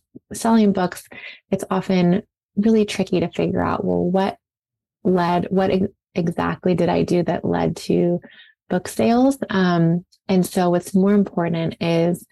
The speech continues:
figuring out what makes you most excited, because you're gonna have that excited energy, that positive energy that is going to be palpable and that's going to spill over into what you're doing. It's gonna be contagious. And what we're really looking for with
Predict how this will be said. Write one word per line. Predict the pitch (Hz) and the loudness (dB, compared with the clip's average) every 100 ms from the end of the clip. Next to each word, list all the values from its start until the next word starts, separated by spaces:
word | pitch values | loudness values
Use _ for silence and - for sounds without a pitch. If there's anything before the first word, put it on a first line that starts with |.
| - - - _ | -20 -20 -20 _
figuring | - 170 170 170 | -4 0 2 2
out | 175 175 | 2 0
what | 196 | 0
makes | 175 170 - | 0 -2 -2
you | 180 | 0
most | 165 165 | 0 -4
excited, | - - - - 185 170 196 214 240 247 - - - | -10 -14 -14 -6 -4 -2 0 2 0 -2 -16 -20 -6
because | 185 - 170 196 - _ _ | -4 0 0 -2 -8 _ _
you're | 190 180 | 0 2
gonna | 180 | 0
have | 175 185 175 | -2 -6 -4
that | 180 | -4
excited | - - - 180 170 165 | -4 -8 -6 -2 -2 -2
energy, | 175 170 180 202 220 | -2 -2 0 0 0
that | 202 - | 0 -4
positive | - 175 175 185 180 | -8 -6 -4 -4 -4
energy | 170 175 180 - 220 | -2 -2 -2 0 0
that | 196 | 0
is | - - | -4 -6
going | - 160 | -4 -2
to | 165 - | -2 -4
be | - | -6
palpable | - 185 190 - 202 202 190 | -4 -4 -2 -2 0 2 2
and | 190 | 0
that's | 175 - | -2 -4
going | - 170 | -4 -2
to | 170 | -2
spill | 175 - 190 | -6 -4 0
over | 185 180 185 | 2 2 0
into | 180 180 185 190 - | 0 2 2 2 2
what | 214 208 | 2 2
you're | 220 220 | 2 0
doing. | 233 240 247 254 262 262 - - - | 2 2 2 2 0 -4 -16 -16 -8
It's | 175 | -6
gonna | - 170 | -2 -2
be | 160 160 | 0 -2
contagious. | - 170 - 208 214 214 220 220 | -2 -6 -2 0 2 4 2 2
And | - 185 | 0 0
what | 180 | 0
we're | 180 | 0
really | 202 240 | 2 2
looking | 226 233 - 277 | 0 0 -2 -6
for | 262 - 220 | -4 0 2
with | 208 208 | 0 -2